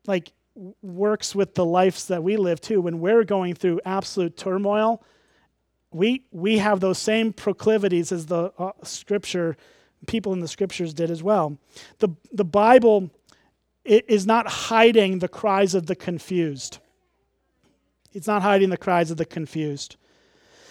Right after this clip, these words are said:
And in fact, the Bible is a book that's bent towards human suffering. You could say that the epicenter of the Bible is human suffering in the person of Jesus Christ. God became man and suffered for humanity.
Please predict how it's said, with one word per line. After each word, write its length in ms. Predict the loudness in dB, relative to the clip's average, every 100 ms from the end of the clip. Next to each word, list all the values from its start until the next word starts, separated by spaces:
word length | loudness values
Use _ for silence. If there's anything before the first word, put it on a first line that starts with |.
| -20 -4
And 200 | 0 0 0
in 100 | 4
fact, 240 | 6 6
the 80 | 2
Bible 420 | 4 6 6 6
is 120 | 4
a 40 | 2
book 220 | 0 0
that's 180 | -2 -4
bent 380 | -2 -2 -2
towards 380 | -6 -2 -2 -2
human 320 | -4 -2 -2
suffering. 680 | -4 -2 -2 -2 -8 -10 -12 -14 _ _ _ _ _ -6
You 120 | -4
could 220 | 2 0
say 300 | 2 2 4
that 160 | 2 0
the 120 | 0
epicenter 720 | 0 2 0 0 -4 -2 -2
of 120 | -4 -4
the 80 |
Bible 420 | -2 2 2 0 -2
is 180 | -4
human 300 | -4 -4 -4
suffering 560 | -4 -2 -2 -2 -6 -4
in 240 | -4 -6 -10
the 120 | -10 -10
person 440 | -4 -2 0 -2
of 120 | -6
Jesus 420 | -6 -6 -6 -8
Christ. 480 | -4 -2 0 -2 -6 _ _ _ _
God 440 | 4 6 6 2 -8 _
became 400 | -6 -4 -4 -2
man 440 | -2 -2 -2 -4 -8 _ _
and 180 | -10 -8
suffered 800 | -8 0 2 2 2 0 0 -2 -16 _ _ _ _
for 280 | _ -6 -4
humanity. 720 | -4 -6 -4 -4 -4 -4 -6